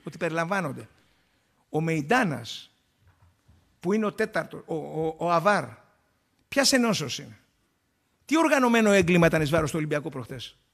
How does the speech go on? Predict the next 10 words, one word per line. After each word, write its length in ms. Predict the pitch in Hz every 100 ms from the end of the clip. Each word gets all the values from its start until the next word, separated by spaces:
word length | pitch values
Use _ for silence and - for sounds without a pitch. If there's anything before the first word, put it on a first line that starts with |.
| _ _ _ _ -
Ο 80 |
Μεϊντάνας 480 | 160 151 196 220 -
είναι 100 | 226
ο 60 | 220
Αβάρ. 280 | 185 208 123 104 _ _ _ _ _ _ _ _
Μετά 400 | - 139 160 202
τον 360 | 214 202 165 135 _ _
ανιψιό 460 | - 160 131 233 220
του 120 | 202
Μίχελ, 340 | 185 180 185